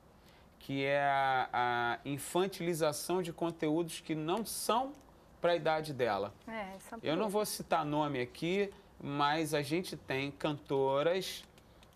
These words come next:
Speaker 1: produzindo músicas que são atraentes do ponto de vista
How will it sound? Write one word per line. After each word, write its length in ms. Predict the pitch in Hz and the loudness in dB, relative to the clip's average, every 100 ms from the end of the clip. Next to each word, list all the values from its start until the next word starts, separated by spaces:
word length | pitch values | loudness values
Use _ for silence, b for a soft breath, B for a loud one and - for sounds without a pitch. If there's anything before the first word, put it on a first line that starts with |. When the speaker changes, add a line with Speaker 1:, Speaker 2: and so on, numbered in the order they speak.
| - | -4
Speaker 1:
produzindo 800 | 160 180 151 123 147 202 202 175 | 0 2 0 -2 0 0 2 0
músicas 680 | 147 147 135 - - 123 - | 2 2 0 -2 -2 -2 -4
que 180 | - | -2
são 540 | 170 - - 220 226 240 | -2 -2 -4 0 2 4
atraentes 920 | 226 226 185 170 196 214 202 - 139 | 2 0 0 2 2 2 0 -4 -8
do 140 | 135 | -8
ponto 420 | 131 - 175 185 147 | -6 0 0 0 -4
de 120 | 127 | -8
vista 640 | 117 135 147 - - 107 | -6 -2 -2 -2 -2 -2